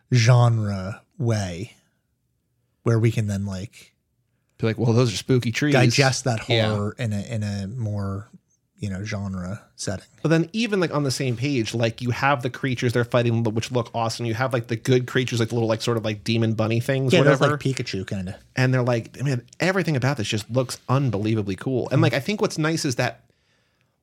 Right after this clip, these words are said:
Speaker 2: <laughs> this is, this might sound insane, but, like, in a world full of monsters, like, it's all still grounded. Like, it's not like they have, like, laser guns and shit. It's just, like,
Speaker 1: Yeah,
Speaker 2: they have, like,
Speaker 1: yeah, yeah,
Speaker 2: they have
Speaker 1: yeah.
Speaker 2: swords and,
Speaker 1: Yeah.
Speaker 2: you know, and, like, old-timey rifles and stuff.
Speaker 1: And there's also, and, and this is something that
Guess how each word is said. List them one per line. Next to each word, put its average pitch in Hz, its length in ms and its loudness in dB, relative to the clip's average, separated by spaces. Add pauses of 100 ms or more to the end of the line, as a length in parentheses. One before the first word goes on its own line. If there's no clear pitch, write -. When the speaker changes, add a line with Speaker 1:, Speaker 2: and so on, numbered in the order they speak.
(1300)
Speaker 2:
<laughs> - 240 -8
this 135 140 0
is, 147 120 -2
this 147 140 0
might 151 140 0
sound 147 120 0
insane, 127 240 -2
but, 107 100 -4
like, 120 160 -4 (260)
in 175 320 0
a 156 80 4
world 135 280 2
full 143 140 0
of 120 80 0
monsters, 120 580 0
like, - 200 -2
it's 127 120 -4
all 147 140 4
still 147 220 -2
grounded. 113 480 0
Like, 117 80 0
it's 117 60 -2
not 147 60 2
like 156 80 -2
they 143 60 -2
have, 123 100 2
like, 113 120 -2
laser 107 400 -4
guns 95 280 -4
and 92 140 -8
shit. - 180 -4
It's 120 80 -2
just, 123 180 0
like, 113 100 -2
Speaker 1:
Yeah, 220 80 8
Speaker 2:
they 208 60 8
have, 143 60 4
like, 143 120 4
Speaker 1:
yeah, 151 40 4 (120)
yeah, 101 100 -2
Speaker 2:
they 127 140 4
have 104 60 4
Speaker 1:
yeah. - 160 -6 (100)
Speaker 2:
swords - 520 -6
and, 104 140 0
Speaker 1:
Yeah. 104 200 2
Speaker 2:
you 120 100 -2
know, 101 240 -6
and, 120 160 0
like, 117 160 -2 (240)
old-timey 117 760 0
rifles 113 420 -4
and 82 120 -8
stuff. - 220 -4
Speaker 1:
And 151 120 0
there's 170 160 0
also, 175 480 0
and, 131 180 -2
and 135 180 -2
this 135 180 -2
is 135 100 -2
something 123 360 -2
that 113 180 -2